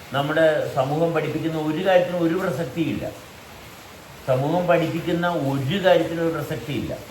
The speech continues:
നിലനിൽക്കുന്ന അവസ്ഥ തെളിച്ചു കൊണ്ടുവരുന്നിടത്താണ് കാര്യം ഇരിക്കുന്നത്. സമൂഹം എന്ത് പഠിപ്പിച്ചിട്ടുണ്ട്, അവിടെ അത് പറഞ്ഞിട്ടുണ്ട്, ഇത് പറഞ്ഞിട്ടുണ്ട്, ഒരു കഥയില്ല.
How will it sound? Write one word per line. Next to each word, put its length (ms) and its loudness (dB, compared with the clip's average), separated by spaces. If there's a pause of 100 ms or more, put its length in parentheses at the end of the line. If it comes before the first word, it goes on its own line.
(340)
നിലനിൽക്കുന്ന 580 0
അവസ്ഥ 460 -2 (520)
തെളിച്ചു 380 0
കൊണ്ടുവരുന്നിടത്താണ് 920 -2
കാര്യം 240 4
ഇരിക്കുന്നത്. 480 -4 (840)
സമൂഹം 360 2
എന്ത് 180 -2
പഠിപ്പിച്ചിട്ടുണ്ട്, 800 0 (680)
അവിടെ 180 2
അത് 140 4
പറഞ്ഞിട്ടുണ്ട്, 480 2
ഇത് 160 -2
പറഞ്ഞിട്ടുണ്ട്, 480 0
ഒരു 420 0
കഥയില്ല. 520 -2